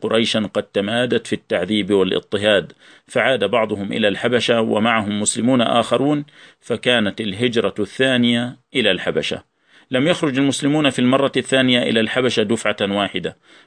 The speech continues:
بل على دفعات متلاحقة اشتدت إبان حصار قريش ومقاطعتهم للرسول صلى الله عليه وسلم ولبني هاشم في شعب أبي طالب،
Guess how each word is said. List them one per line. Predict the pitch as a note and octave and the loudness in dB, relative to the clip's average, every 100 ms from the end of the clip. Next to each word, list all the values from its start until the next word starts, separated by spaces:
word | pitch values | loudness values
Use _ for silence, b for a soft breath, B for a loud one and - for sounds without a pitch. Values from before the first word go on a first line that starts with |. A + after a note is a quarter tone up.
| b | b
بل | C#3 C3+ | 0 2
على | B2 A#2+ | 2 0
دفعات | G#2+ - B2 A#2+ | -4 -2 -2 0
متلاحقة | A2+ G#2 G#2+ A2 A2+ G2+ - F2 - | 0 0 0 0 0 -2 -6 -10 -12
اشتدت | - - B2+ A2+ A#2 A#2 - b b b b b b b | -14 -4 -4 0 0 0 -10 b b b b b b b
إبان | A2 B2 D3 C3+ | -2 2 2 0
حصار | B2+ A#2 D3 C#3 | -2 2 2 2
قريش | B2 C3+ C#3+ C#3+ - | 2 2 4 2 0
ومقاطعتهم | A#2 A2+ B2 A#2+ A#2+ B2 C#3 B2+ A#2+ | 0 0 0 -2 0 -2 0 2 4
للرسول | A#2 A#2 A2 C#3 B2 | 4 2 0 2 2
صلى | A2+ A#2 G#2+ | 2 2 4
الله | G#2+ | 4
عليه | A#2+ A2+ | 2 2
وسلم | G#2+ B2+ B2+ C3 B2 | 0 2 2 2 2
ولبني | F#2 F2 F#2 G#2 G2+ | 2 2 0 0 0
هاشم | A#2+ B2+ C3+ | 0 0 -2
في | A#2+ A#2+ | -2 -2
شعب | - A#2+ A2 | 0 2 2
أبي | B2 A2+ A2+ | 0 0 0
طالب، | C#3+ C#3+ D3 | 0 0 -2